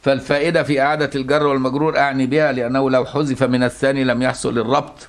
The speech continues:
لوجوب الضمير فيما وقع مفعولاً ثانياً أو كالمفعول الثاني لسمعته، ولو حذف من الأول لم يكن نصاً على أن الكفر يتعلق بالإثبات لجواز أن يكون متعلق الأول غير متعلق الثاني. يعني هل، يعني إيه؟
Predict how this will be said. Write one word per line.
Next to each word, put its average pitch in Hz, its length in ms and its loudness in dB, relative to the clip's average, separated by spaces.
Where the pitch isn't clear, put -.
لوجوب 123 480 2
الضمير 123 440 0
فيما 127 380 0
وقع 120 360 0
مفعولاً 120 480 0
ثانياً 120 480 0
أو 131 160 2
كالمفعول 123 520 0
الثاني 131 340 -2
لسمعته، 127 540 -2
ولو 113 240 0
حذف 127 340 -4
من 113 180 -2
الأول 123 400 0
لم 113 140 -2
يكن 120 280 -2
نصاً 117 360 0
على 110 200 0
أن 120 140 0
الكفر 117 340 -2
يتعلق 110 380 0
بالإثبات 117 560 -4
لجواز 120 420 0
أن 110 120 -2
يكون 113 340 -2
متعلق 117 520 0
الأول 135 400 0
غير 117 220 -2
متعلق 117 420 -2
الثاني. 113 420 -4
يعني 120 280 0
هل، 143 280 -2
يعني 117 540 0
إيه؟ 127 360 -2